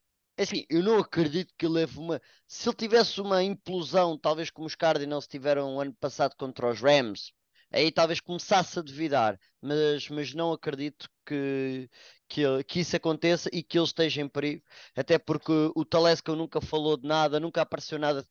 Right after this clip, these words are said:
que... Eu acho que o que o, o, o possível trabalho em, em perigo do Brandon Staley é mais criado por nós, e quando digo nós é pessoal de fora com vontade que o Justin Herbert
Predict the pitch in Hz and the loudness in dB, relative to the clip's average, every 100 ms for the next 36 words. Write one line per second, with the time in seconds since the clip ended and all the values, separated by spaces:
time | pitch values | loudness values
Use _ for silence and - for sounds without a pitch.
0 | - 156 - - _ _ _ - 214 233 | -8 -8 -10 -20 _ _ _ 2 4 4
1 | - 233 - 208 208 190 - _ _ _ | 2 -6 -2 0 0 0 -6 _ _ _
2 | _ _ _ _ _ _ _ _ _ _ | _ _ _ _ _ _ _ _ _ _
3 | _ _ - 190 180 175 180 175 160 156 | _ _ -10 -6 -4 -4 -6 -4 -2 0
4 | 147 139 135 - - - 143 - - - | -2 -4 -6 -10 -20 -20 -20 -12 -6 -2
5 | 247 233 214 190 196 160 123 110 _ _ | 4 4 4 6 6 6 0 -8 _ _
6 | - 160 151 147 139 135 - 165 - 185 | -4 -2 0 -2 -8 -8 -4 -4 2 2
7 | 185 139 127 151 147 160 170 160 151 - | 2 -2 -2 -2 2 2 2 0 -4 0
8 | 165 170 175 170 165 - 170 160 151 _ | 2 2 2 2 0 -2 2 4 4 _
9 | - 143 143 151 185 - - _ _ - | -10 -8 -2 -2 -2 -6 -16 _ _ -14
10 | 127 165 151 156 147 127 135 - 160 151 | -6 -2 -2 2 2 2 -2 0 0 0
11 | - 160 151 123 - 160 147 151 180 160 | -2 2 2 2 -2 -6 -6 -2 0 0
12 | 113 _ _ _ 151 139 160 143 147 147 | -2 _ _ _ -12 -4 -4 -2 2 2
13 | 127 127 | 2 -4